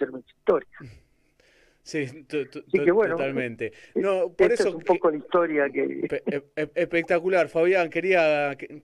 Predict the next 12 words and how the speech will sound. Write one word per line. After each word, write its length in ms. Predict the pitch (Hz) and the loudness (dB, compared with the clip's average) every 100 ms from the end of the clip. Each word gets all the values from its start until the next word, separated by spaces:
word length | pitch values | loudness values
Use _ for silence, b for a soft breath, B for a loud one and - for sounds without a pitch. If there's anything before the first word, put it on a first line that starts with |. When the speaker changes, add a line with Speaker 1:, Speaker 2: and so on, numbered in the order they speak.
| _ | _
Speaker 2:
queríamos 420 | 170 185 175 165 | 0 0 2 0
repasar, 680 | 160 156 156 190 175 147 143 | 0 0 0 2 2 0 -6
eh, 320 | 139 139 131 127 | -6 -4 -4 -4
pa-, 160 | 131 135 147 294 - | -8 -8 -20 -20 -20
insisto, 640 | 151 143 160 143 135 120 120 | -14 -4 -2 -2 -2 -2 -2
eh, 320 | 123 120 117 | -2 -2 -4
venimos 480 | 123 139 165 165 147 | -2 -2 0 0 2
de, 200 | 139 131 | 2 0
de, 180 | 135 131 | -4 -2
de 140 | 139 | 0
la 100 | 135 | 0
misma 480 | 151 160 147 131 | 0 -2 -2 -4